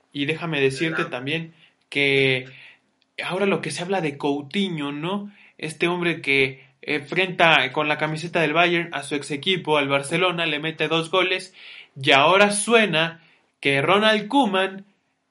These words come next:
Speaker 1: sí le gustaría volverlo a tener en el Barcelona. Te pregunto, y poniendo este tema, Coutinho hizo algo que no pudo ni con el Liverpool, donde era figura,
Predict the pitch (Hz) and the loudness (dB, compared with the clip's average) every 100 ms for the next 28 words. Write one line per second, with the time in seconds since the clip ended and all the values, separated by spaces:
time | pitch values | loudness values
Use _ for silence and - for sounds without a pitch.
0 | - - 220 262 254 190 160 156 170 160 | -12 -6 0 2 4 4 2 0 2 4
1 | 185 180 160 160 175 170 160 - 147 147 | 4 2 2 2 2 4 2 2 -2 0
2 | 156 151 139 135 131 135 147 143 131 127 | -2 -2 -2 0 -2 -4 -4 -4 -4 -4
3 | 139 139 147 190 170 127 - _ _ _ | -2 0 2 0 0 -4 -4 _ _ _
4 | _ _ _ _ _ _ _ _ _ - | _ _ _ _ _ _ _ _ _ -4
5 | 165 151 151 190 214 214 - - 151 127 | -2 2 4 4 4 4 2 2 2 2
6 | 123 - _ - 160 160 - 247 247 233 | -4 -10 _ 2 4 4 2 0 0 0
7 | 233 226 220 226 233 262 262 - _ _ | 0 2 4 6 6 2 0 -10 _ _
8 | _ _ _ - 160 202 208 220 220 214 | _ _ _ -2 2 0 0 0 0 -2
9 | 170 175 165 165 165 175 226 285 254 - | -4 -4 -2 0 2 2 4 4 2 2
10 | 170 170 170 226 226 180 185 233 254 254 | 2 2 2 4 2 0 2 4 4 0